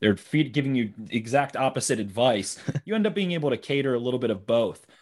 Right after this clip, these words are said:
Speaker 1: So what you'll hear Macdonald reverberate, and you do see on tape, is being multiple, being able to use different packages, different,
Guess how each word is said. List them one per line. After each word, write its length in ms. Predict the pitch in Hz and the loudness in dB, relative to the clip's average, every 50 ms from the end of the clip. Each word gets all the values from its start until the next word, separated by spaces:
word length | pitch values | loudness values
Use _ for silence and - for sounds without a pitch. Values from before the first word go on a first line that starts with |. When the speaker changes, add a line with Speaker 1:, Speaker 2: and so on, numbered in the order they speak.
| _ _ | _ _
Speaker 1:
So 280 | - - - 127 113 113 | -14 -6 -2 -2 0 0
what 260 | 107 110 147 - - 196 | 0 0 0 0 0 0
you'll 80 | 175 | 0
hear 160 | 147 160 165 | 0 0 0
Macdonald 580 | 139 131 110 - - 120 127 135 131 135 127 113 | 0 -2 -2 -2 -2 0 0 2 0 0 -2 -2
reverberate, 720 | 110 104 104 113 110 107 104 110 104 104 101 98 95 - - - - _ _ | -4 -4 0 0 0 2 2 2 2 2 2 0 -2 -4 -12 -20 -20 _ _
and 100 | 123 123 | -2 0
you 80 | 127 120 | 0 0
do 220 | 110 117 135 156 | 0 2 2 2
see 220 | 143 - - 131 120 | 2 0 0 0 0
on 140 | 107 107 | -2 -2
tape, 280 | 110 - 117 113 104 104 | -2 0 0 0 2 2
is 100 | 113 101 | -2 -4
being 300 | - - 180 190 175 143 | -2 -2 -2 0 0 2
multiple, 640 | 123 120 113 120 117 - 110 90 - 73 - - _ _ _ _ _ - | 2 2 0 0 0 -2 -6 -6 -8 -10 -10 -12 _ _ _ _ _ -4
being 200 | 127 135 139 131 | -2 0 0 0
able 260 | 127 123 127 120 107 | 0 2 0 0 0
to 120 | - - | 0 -2
use 220 | 117 120 123 113 - | 0 0 0 0 0
different 420 | - 127 131 131 135 127 120 - | 0 0 0 2 0 -2 -2 -2
packages, 680 | - - 117 117 117 - 117 107 113 113 113 107 104 104 | -2 0 0 0 0 0 -2 -2 0 0 0 0 0 0
different, 400 | - 123 120 - 131 117 107 - | 0 0 0 0 0 -2 -2 -4